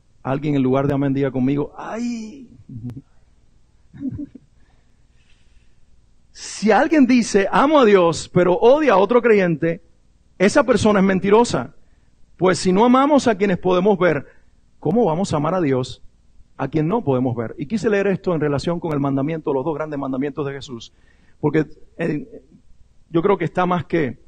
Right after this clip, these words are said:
claro que el primer mandamiento, amar a Dios, es mayor que el segundo, amar a tu prójimo. ¿Estamos de acuerdo? Nunca podremos amar más al prójimo de lo que Dios nos llama a amarlo a Él. ¿Alguien puede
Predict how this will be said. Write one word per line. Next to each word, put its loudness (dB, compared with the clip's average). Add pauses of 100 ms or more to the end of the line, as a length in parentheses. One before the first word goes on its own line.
(360)
claro 2
que -2
el 2
primer 0
mandamiento, -2
amar 0
a 0
Dios, -2
es -2
mayor 0
que -6
el -2
segundo, -4
amar -4
a -10
tu -8
prójimo. -6
¿Estamos -4
de -2
acuerdo? -8 (1400)
Nunca 4
podremos 6
amar 4
más 2
al 2
prójimo 4 (1040)
de 2
lo 2
que 4
Dios 8
nos 8
llama 4
a 4
amarlo 6
a 6
Él. -2 (200)
¿Alguien 0
puede 4